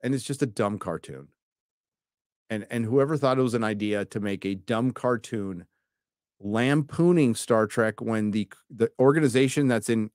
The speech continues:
in charge of it has been doing that. They haven't figured it out. So you, so, so you make a cartoon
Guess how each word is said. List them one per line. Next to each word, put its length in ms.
in 180
charge 300
of 80
it 160
has 300
been 180
doing 280
that. 200
They 120
haven't 340
figured 380
it 60
out. 260
So 180
you, 420
so, 360
so 200
you 180
make 180
a 60
cartoon 600